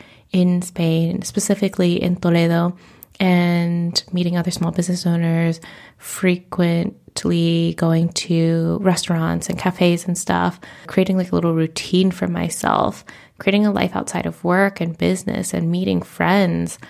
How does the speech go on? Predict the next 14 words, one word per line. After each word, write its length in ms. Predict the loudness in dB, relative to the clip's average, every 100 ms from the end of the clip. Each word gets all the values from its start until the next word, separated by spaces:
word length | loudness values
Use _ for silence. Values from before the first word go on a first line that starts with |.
| -8
That's 300 | 0 2 0
been 440 | -2 0 0 -2 -4
really, 460 | -4 0 2 2 0
really 520 | -2 -2 0 -2 0
awesome. 580 | -2 -2 -4 -2 -2 -2
And 640 | 0 0 2 0 0 -2 -6 -6
that's, 540 | -4 -2 -2 -2 -10 -12 _ -6
like, 180 | -4 -4
helped 340 | 0 0 0
so 320 | -4 2 4
much, 360 | 4 2 -2 -4
especially 560 | -8 -6 -6 -4 -2 0
because, 420 | -2 -2 -4 -2
like, 260 | -2 -4